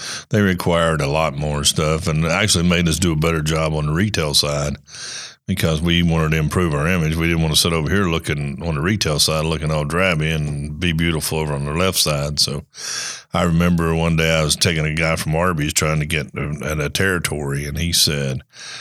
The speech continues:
"You know, your people on the retail side need to have better uniforms. They don't look too good." And so he noticed that, and he's a customer.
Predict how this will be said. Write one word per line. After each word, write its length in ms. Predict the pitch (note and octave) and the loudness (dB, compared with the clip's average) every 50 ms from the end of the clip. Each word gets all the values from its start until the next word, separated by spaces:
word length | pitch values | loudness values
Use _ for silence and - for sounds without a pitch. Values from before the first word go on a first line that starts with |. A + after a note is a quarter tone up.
| - - _ _ - | -16 -18 _ _ -2
"You 80 | F#2+ | -2
know, 80 | F2 E2 | 0 0
your 140 | D#2 D2 C#2+ | 0 -2 -2
people 300 | - - B2 A#2 G2 F2 | 0 0 0 2 2 0
on 80 | D#2 | 0
the 60 | D#2 D#2 | 2 2
retail 500 | E2+ - - G#2 - F2 D#2 D2+ D2+ - | 2 0 0 0 0 0 0 2 2 2
side 340 | - D#2+ D#2 D2+ D2 D2 | 2 2 2 2 0 0
need 240 | D2 D#2 E2+ F2 E2+ D2 | 0 0 0 0 0 0
to 60 | D2 | 0
have 180 | E2 D#2 D2 | 0 0 0
better 220 | D2+ E2 D#2+ D2+ C#2+ | 0 0 0 0 0
uniforms. 640 | D#2+ G2+ G#2+ G2 F2 - E2+ C#2+ C#2 C2 C2 C2 C2+ - - - - | 2 2 2 2 0 -2 -4 -4 -4 -4 -4 -4 -6 -8 -10 -10 -8
They 220 | D2 C#2+ D#2+ E2+ F2+ | -4 -2 -2 -2 0
don't 200 | F2+ E2 D2 D2 | -2 -2 -2 -2
look 200 | F2 F#2+ F#2 - | -4 -4 -4 -4
too 160 | - D#2+ D2+ | -4 -4 -4
good." 340 | D2+ C#2 B1+ - - - - _ _ - - - - - - - - _ - - | -4 -6 -6 -8 -8 -10 -14 _ _ -20 -18 -14 -12 -12 -12 -14 -14 _ -4 -2
And 600 | E2 D#2+ D#2 D#2 D2+ D2+ D#2 D2+ D2 C#2+ C#2+ C#2+ | 0 2 2 2 2 2 2 0 0 0 0 0
so 160 | - E2+ D#2 | 0 2 2
he 160 | G2+ A#2+ B2 | 2 4 4
noticed 340 | G#2 F2+ E2+ E2 D#2 D#2 - | 4 4 4 2 2 0 0
that, 380 | - D2+ D2 D#2 F2+ G2+ - - - | 0 0 0 0 0 -2 -2 -4 -2
and 120 | D#2 D#2+ | -2 0
he's 180 | E2+ G#2 F2+ E2 | 2 2 2 0
a 60 | D#2 | -2
customer. 680 | - - D2 C#2 C#2+ - - D#2+ D#2 D#2 D2+ - | -2 -4 -2 -2 -2 -2 -2 -4 -6 -6 -6 -8